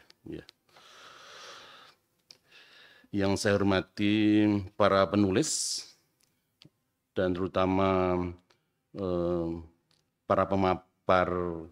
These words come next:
eh, acara ini ya. Pada acara peluncuran dan bedah buku Indonesian Yearbook of International Law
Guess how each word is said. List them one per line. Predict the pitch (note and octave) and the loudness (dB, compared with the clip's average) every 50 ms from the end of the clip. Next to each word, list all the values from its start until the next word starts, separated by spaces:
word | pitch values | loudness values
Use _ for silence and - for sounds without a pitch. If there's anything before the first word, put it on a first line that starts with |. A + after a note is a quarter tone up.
| _ _ _ _ _ _ _ _ | _ _ _ _ _ _ _ _
eh, | - F#2 F#2 F2 F2+ F2 F2 E2+ F2 E2+ - | -10 -8 -6 -4 -2 -2 -2 -2 -4 -6 -4
acara | - G2+ F2+ - G2 G2+ F#2 | -6 -6 -2 0 0 0 0
ini | F#2 F2+ F2+ G#2 G2 F2+ | 0 -2 0 0 -2 -2
ya. | G#2+ C#3+ D3+ - _ _ _ _ _ _ _ _ _ _ - _ _ _ _ _ _ _ _ _ _ _ _ _ _ | -4 -6 -10 -16 _ _ _ _ _ _ _ _ _ _ -20 _ _ _ _ _ _ _ _ _ _ _ _ _ _
Pada | G#2 F#2+ E2+ G2 F#2+ F#2 | -2 -2 -2 0 -2 -2
acara | F2+ F2 - G2 F2 F#2 F#2+ F#2+ | -2 0 -2 -2 0 2 2 2
peluncuran | F#2 E2 G2+ G#2 G2 - G2+ F2+ F#2+ F#2 F#2 F#2 F#2 F#2 F#2 F2+ F2 E2+ E2 _ _ _ _ _ _ _ | 2 0 -2 -2 -2 -2 -2 -2 0 -2 -2 -2 -4 -4 -4 -4 -6 -6 -8 _ _ _ _ _ _ _
dan | - G2+ F#2+ F#2+ F#2 F#2+ | -6 -4 -4 -4 -4 -4
bedah | F#2+ F#2+ F#2 - | -4 -6 -6 -4
buku | - G2 E2+ _ - G#2+ G#2+ A2+ C3+ D#3 F3 F3 E3+ - | -6 -6 -8 _ -4 -2 0 0 0 -2 -4 -8 -4 -4
Indonesian | A2+ F#2 F#2+ F#2 F#2 F2 - - - G2 F#2 F2+ F2+ F2+ F2+ F2 F2 - - - _ _ | -2 0 0 0 0 -2 -4 -4 -2 -2 0 0 0 0 -2 -4 -6 -10 -20 -20 _ _
Yearbook | - G#2 G2+ F#2+ E2 F2 G#2 F2 - A2 | -2 -2 -2 -2 -4 -4 -4 -4 -2 -4
of | G2+ F#2 - | -4 -4 -6
International | - A#2+ D#3 F#2+ F#2+ - - G2+ F#2+ F#2+ | -6 -4 -4 -2 -2 -2 -2 -2 0 0
Law | F#2+ F#2 F#2+ G#2 | 0 0 0 0